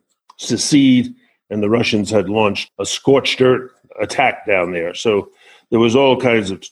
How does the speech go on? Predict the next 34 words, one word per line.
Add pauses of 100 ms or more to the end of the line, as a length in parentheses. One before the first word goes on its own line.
horrible
stories
coming
out
of, (220)
out
of
the
Caucasus. (880)
But
we
did,
we
did
deal
with
them,
and,
uh,
we
invited
them (280)
several
times
to
Quantico,
and (560)
we
had,
we
had
several
major
cases